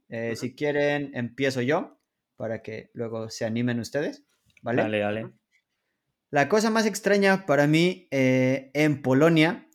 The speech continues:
Speaker 1: es, sin duda, yo creo que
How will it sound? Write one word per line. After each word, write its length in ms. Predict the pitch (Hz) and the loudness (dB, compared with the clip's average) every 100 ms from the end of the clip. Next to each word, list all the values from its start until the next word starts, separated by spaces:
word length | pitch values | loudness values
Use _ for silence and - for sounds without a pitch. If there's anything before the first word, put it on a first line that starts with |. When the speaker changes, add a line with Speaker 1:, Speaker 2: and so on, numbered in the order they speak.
| _ _ - | _ _ -4
Speaker 1:
es, 400 | 147 151 151 - | -2 -2 -4 -12
sin 300 | - 127 127 | -4 -2 -2
duda, 640 | 143 143 147 147 147 _ _ _ _ | 0 2 2 0 -2 _ _ _ _
yo 100 | 131 | -10
creo 180 | 131 139 | -8 -8
que 460 | 143 139 139 - | -4 -2 -2 -8